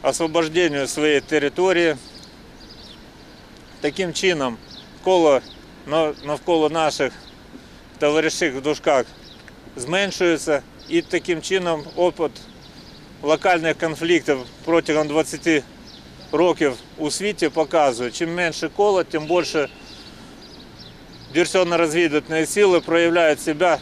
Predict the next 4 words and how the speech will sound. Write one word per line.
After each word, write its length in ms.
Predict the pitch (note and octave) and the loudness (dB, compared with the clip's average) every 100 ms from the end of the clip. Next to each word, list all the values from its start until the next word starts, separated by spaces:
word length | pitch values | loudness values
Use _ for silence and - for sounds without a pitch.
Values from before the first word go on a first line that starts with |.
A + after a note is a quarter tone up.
| - B2+ | -6 -6
за 320 | C3+ F#3+ F3+ - - - - | 2 2 2 -4 -20 -20 -6
периметром 580 | D#3+ D#3+ F3+ E3 D#3 D3 | 0 2 2 0 -2 -2
цього 320 | D3 C#3 E3 | -4 0 0
кола. 400 | D3+ D3+ C3 A2+ | 0 2 2 2